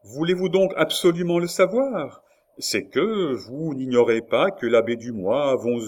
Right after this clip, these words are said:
eu, il n'y a pas quatre jours, maille à partir ensemble et qui n'est pas encore bien fini. C'est un diable qui furette tout. Il saura que nous avons couché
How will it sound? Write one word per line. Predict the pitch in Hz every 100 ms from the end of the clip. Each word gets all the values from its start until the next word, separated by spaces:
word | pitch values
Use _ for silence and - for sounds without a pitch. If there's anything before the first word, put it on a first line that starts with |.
| 95
eu, | 127 160 160 - _
il | 120
n'y | 117 120
a |
pas | - 135
quatre | 127 - 117
jours, | 90 95 139 180 160 - -
maille | 90 120 160
à | 127
partir | 120 101 - 104
ensemble | 95 95 - 170 202 143 - _ -
et | 139 131 135
qui | 156
n'est | 135
pas | 123 208
encore | 151 139 160
bien | 139 139
fini. | - 127 123 117 98 85 _ _ _
C'est | - 107 101
un |
diable | 82 135 160 101 95
qui | -
furette | 95 - 151 196 - -
tout. | 226 196 - _ _
Il | 113
saura | 104 110 92 120
que | 117 95
nous | 101 95
avons | 92 110
couché | - 156 - - 127 127